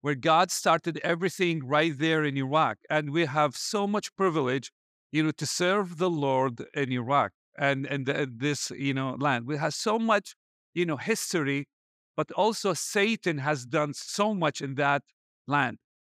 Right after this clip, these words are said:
And we are hoping, you know, by God's grace, you know, we get the people, we get, you know, the lost, you know, back to the kingdom of God. And that's, we feel that's our God's calling, you know, to be in Iraq. So today I'm going to share with you also what God is doing in the church. So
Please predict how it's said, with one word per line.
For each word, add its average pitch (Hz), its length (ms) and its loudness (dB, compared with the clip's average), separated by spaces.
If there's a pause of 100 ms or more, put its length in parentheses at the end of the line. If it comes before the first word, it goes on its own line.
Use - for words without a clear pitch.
(340)
And 160 160 0
we 175 120 4
are 170 80 2
hoping, 202 420 0
you 185 80 2
know, 170 100 0
by 147 140 2
God's 156 400 2
grace, 147 480 0
you 143 80 0
know, 135 220 0 (420)
we 131 120 -4
get 160 260 2
the 185 100 0
people, 147 380 -2
we 131 100 -2
get, 156 320 0
you 185 60 -4
know, 175 100 0
the 165 140 -2
lost, 139 400 -2
you 135 60 -2
know, 127 80 -4
back 139 260 2
to 165 100 -2
the 151 100 0
kingdom 143 440 -2
of 117 140 -10
God. 135 280 2
And 127 140 -4
that's, 139 260 0
we 143 100 -2
feel 139 220 -2
that's 127 320 -2
our 131 220 -2
God's 123 340 0
calling, 127 400 -2 (340)
you 135 120 -2
know, 135 100 -2
to 127 140 -8
be 127 360 0
in 120 120 -2
Iraq. 120 380 -2 (1300)
So 185 120 -2
today 185 300 2
I'm 233 180 2
going 190 240 0
to 190 100 -6
share 175 240 0
with 160 160 0
you 160 180 0
also 160 360 -2
what 131 160 -6
God 147 260 2
is 120 160 -10
doing 135 300 -2
in 123 100 -4
the 117 100 -6
church. 156 280 -4
So 131 300 -6